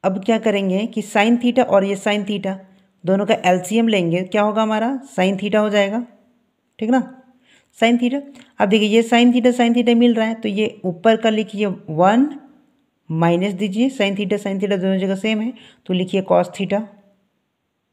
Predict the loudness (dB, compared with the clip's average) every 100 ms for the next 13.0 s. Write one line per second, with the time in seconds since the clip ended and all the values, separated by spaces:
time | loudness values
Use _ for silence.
0 | _ _ _ _ _ _ _ _ _ _
1 | _ _ _ _ _ _ _ -2 0 -2
2 | -4 -6 -12 -6 -2 0 0 0 0 -2
3 | -2 0 2 0 -2 -6 -2 2 2 0
4 | -12 _ _ _ _ _ _ _ _ _
5 | _ _ -20 -20 _ _ _ -6 -6 -6
6 | -12 -6 -6 -4 -6 -6 -16 _ _ _
7 | -12 -8 2 4 4 4 4 4 2 0
8 | 0 0 -2 -4 -14 -2 4 4 4 0
9 | -8 -10 -6 -6 0 2 2 -2 -8 -20
10 | _ _ _ _ _ _ _ _ _ _
11 | _ _ -8 -4 2 2 2 -2 -4 -4
12 | -2 0 0 0 -2 -4 0 2 0